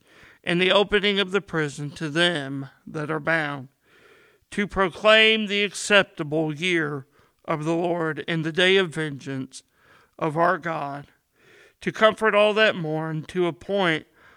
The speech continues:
unto them that mourn in Zion, to give unto them beauty for ashes, the oil of joy for mourning,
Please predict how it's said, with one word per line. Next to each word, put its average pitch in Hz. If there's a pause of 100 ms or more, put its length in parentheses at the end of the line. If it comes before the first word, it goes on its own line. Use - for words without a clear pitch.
(180)
unto 175
them 170
that 170
mourn 160 (800)
in 156
Zion, 143 (680)
to 170
give 214
unto 226
them 170
beauty 170
for 175
ashes, 185
the 165
oil 170 (460)
of 156
joy 170
for 156
mourning, 175